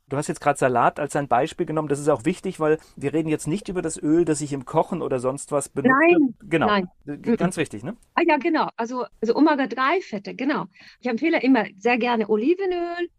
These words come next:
Speaker 2: Kokosöl. Omega-drei-Fette sind antientzündlich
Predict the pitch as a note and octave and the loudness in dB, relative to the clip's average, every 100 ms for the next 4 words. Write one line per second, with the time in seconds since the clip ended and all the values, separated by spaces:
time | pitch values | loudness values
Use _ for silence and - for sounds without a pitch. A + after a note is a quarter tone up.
0 | _ F4+ F4 C#4+ D#4+ - C4 C4 C4 C4+ | _ -4 -2 -4 -4 -4 0 2 2 0
1 | - _ _ _ - F#4+ F4 D4+ D#4 D#4 | -4 _ _ _ 2 4 4 2 2 2
2 | E4 - C4+ B3 G#3+ A3+ G3+ G3+ - - | 2 -4 -8 -8 -6 -2 -2 -4 -8 -6
3 | G#3 A#3+ E4 D4 E4 F4+ F4 F#4+ A4+ _ | -4 -2 0 0 0 0 0 2 -2 _